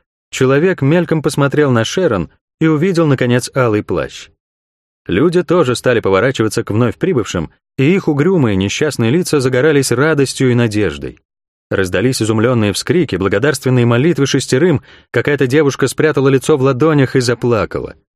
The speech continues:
Теперь все, без исключения, увидели плащ, алые бусы и алый браслет на левой руке, собранные из костяных пластинок рога нарвала.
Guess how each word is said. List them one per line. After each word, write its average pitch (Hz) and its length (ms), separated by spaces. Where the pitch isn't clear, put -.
Теперь 127 400
все, 156 340
без 110 180
исключения, 113 760
увидели 143 500
плащ, 127 600
алые 131 300
бусы 120 460
и 92 40
алый 135 240
браслет 127 520
на 123 100
левой 98 220
руке, 90 380
собранные 117 520
из - 80
костяных 127 400
пластинок 113 540
рога 110 300
нарвала. 90 580